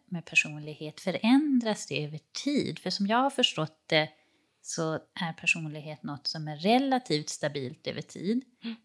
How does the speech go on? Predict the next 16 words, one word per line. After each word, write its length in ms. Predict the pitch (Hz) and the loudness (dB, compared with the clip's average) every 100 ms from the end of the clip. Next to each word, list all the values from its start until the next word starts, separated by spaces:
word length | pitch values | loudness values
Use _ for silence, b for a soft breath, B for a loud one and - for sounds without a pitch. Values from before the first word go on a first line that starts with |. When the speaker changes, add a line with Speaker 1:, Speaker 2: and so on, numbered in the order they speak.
| - | -8
Speaker 1:
Speciellt 760 | - 165 - 208 196 160 - | -4 -4 2 4 4 2 -4
efter 280 | - - - | -6 -6 -10
att 80 | 143 | -10
man 140 | 147 | -8
då 120 | 135 123 | -8 -8
har 100 | 123 | -8
blivit 500 | 131 117 120 - 131 | -6 -6 -6 -8 -2
vuxen. 840 | 170 180 - - - 240 - 160 _ _ _ _ _ _ - - | 0 0 -4 -6 2 6 6 2 _ _ _ _ _ _ -18 2
Och 220 | 185 151 156 | 4 6 2
att 120 | 151 | -4
man 140 | 160 | -4
i 60 | 151 | -4
flera 280 | 151 143 139 | -6 -4 -4
studier 480 | - 196 220 185 | 2 4 4 2
då 80 | 151 | 2
har 220 | 143 151 | 0 -4